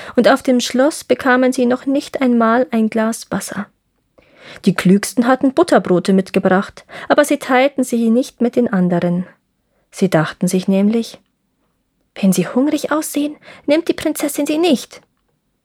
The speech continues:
„Aber Kai, der kleine Kai?“, fragte Gerda.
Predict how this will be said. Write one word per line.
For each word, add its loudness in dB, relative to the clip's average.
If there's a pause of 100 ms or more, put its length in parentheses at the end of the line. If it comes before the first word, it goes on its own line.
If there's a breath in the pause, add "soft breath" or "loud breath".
(720 loud breath)
„Aber 2
Kai, -2
der 2
kleine 0
Kai?“, 2
fragte -2
Gerda. -4